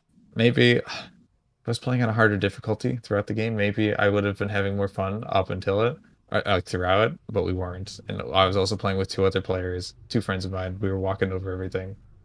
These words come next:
And one of my friends was, like, a hundred levels higher than us because he had already finished the game, so I don't know.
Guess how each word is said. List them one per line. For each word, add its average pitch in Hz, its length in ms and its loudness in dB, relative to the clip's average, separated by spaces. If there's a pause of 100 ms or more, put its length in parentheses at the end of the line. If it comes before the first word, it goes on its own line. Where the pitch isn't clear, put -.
(320)
And 101 160 2
one 104 120 2
of 101 40 2
my 95 120 4
friends 98 320 0
was, 101 160 0
like, 95 260 2
a 104 80 2
hundred 95 400 0
levels 95 300 2
higher 92 260 2
than 98 100 0
us 104 120 -2
because 101 260 -2
he 98 60 -2
had 95 100 -2
already 92 180 -4
finished 95 300 -8
the 120 80 -4
game, 113 260 -2
so 95 320 -6 (1080)
I 98 60 0
don't 87 120 -4
know. 90 180 -10